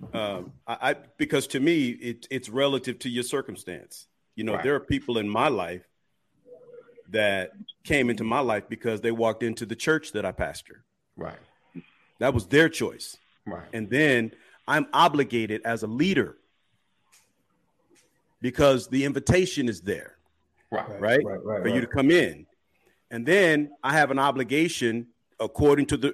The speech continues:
Speaker 1: to, to what I've learned in the scripture, uh, to love everybody that comes in the door.
Speaker 3: Right.
Speaker 2: Right.
Speaker 1: Right? Jesus
Speaker 2: Right.
Speaker 1: loved me enough to accept me the way that I was, but he
Speaker 2: Right.
Speaker 1: loved me too much to keep me that way.
Speaker 2: Right.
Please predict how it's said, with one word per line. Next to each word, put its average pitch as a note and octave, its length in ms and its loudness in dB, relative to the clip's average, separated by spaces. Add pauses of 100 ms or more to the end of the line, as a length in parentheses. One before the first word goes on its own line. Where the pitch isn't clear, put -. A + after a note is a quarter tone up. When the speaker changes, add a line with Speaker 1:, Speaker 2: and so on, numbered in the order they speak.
(140)
Speaker 1:
to, C3+ 220 4
to - 180 2
what C#3 180 6
I've C#3+ 160 8
learned D3+ 300 4
in C#3 80 2
the C#3 80 2
scripture, A2+ 600 -2 (640)
uh, A#2+ 180 0
to - 140 -2
love C#3+ 300 4
everybody F3 540 4
that F3 120 0
comes F3+ 280 0
in F3 120 6
the E3+ 80 4
door. F3 480 6 (380)
Speaker 3:
Right. - 200 -10
Speaker 2:
Right. D3 160 -6 (420)
Speaker 1:
Right? B2+ 340 2 (180)
Jesus D#3 400 0
Speaker 2:
Right. D3+ 80 2
Speaker 1:
loved F3 200 4
me F3+ 120 4
enough D#3+ 520 4 (320)
to C#3+ 100 0
accept - 440 2
me D#3+ 120 2
the B2+ 140 -2
way D3+ 300 4
that F#3 140 4
I F#3 160 8
was, F#3 720 4 (300)
but B2 100 4
he C3 60 2
Speaker 2:
Right. B2+ 100 2
Speaker 1:
loved D#3+ 160 4
me E3 80 -2
too E3 200 -4
much D3 220 -2
to C#3 80 -8
keep - 320 -6
me B2+ 120 -2
that F#2+ 220 -4
way. - 160 -18 (420)
Speaker 2:
Right. - 180 -10